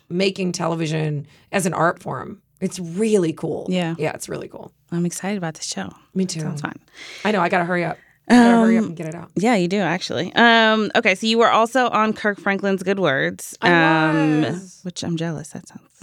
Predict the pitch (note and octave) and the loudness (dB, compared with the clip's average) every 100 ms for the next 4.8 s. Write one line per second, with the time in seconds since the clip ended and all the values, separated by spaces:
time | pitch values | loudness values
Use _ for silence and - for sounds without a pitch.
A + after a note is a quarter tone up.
0 | _ - F#4+ - F#3 A3 F3+ F3 E3+ C3+ | _ 4 4 4 2 4 2 2 -2 -2
1 | - E3+ - A#3 D#4 C#4 E4+ F#4 G#4+ C#4 | -2 -2 0 0 4 4 2 2 2 2
2 | C4 C4 F#3 A#3 C4 B3 F#3+ G#3+ A3 D4 | 0 -2 -2 -2 0 0 0 -2 -2 -2
3 | D#4+ A3 G#3 G3 F3+ D#3 D#3 - C3 D#3 | -2 0 0 0 -2 -2 -2 -4 -6 -8
4 | C#3+ D3 - - - - - | -10 -12 -14 -14 -14 -14 -16